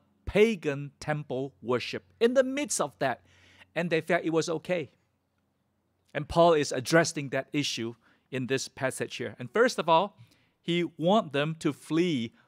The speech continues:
from idolatry. In First Corinthians chapter ten, verses fourteen and fifteen says, "Therefore, my beloved,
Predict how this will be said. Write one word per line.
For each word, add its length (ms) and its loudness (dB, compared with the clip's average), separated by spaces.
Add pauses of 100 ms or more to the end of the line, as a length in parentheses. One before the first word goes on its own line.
from 380 -4 (100)
idolatry. 640 -2 (1500)
In 140 0
First 380 6
Corinthians 440 -2
chapter 280 -2
ten, 420 -2 (720)
verses 340 0
fourteen 600 -2 (340)
and 180 -2
fifteen 360 0
says, 300 -2
"Therefore, 640 2
my 240 0
beloved, 600 0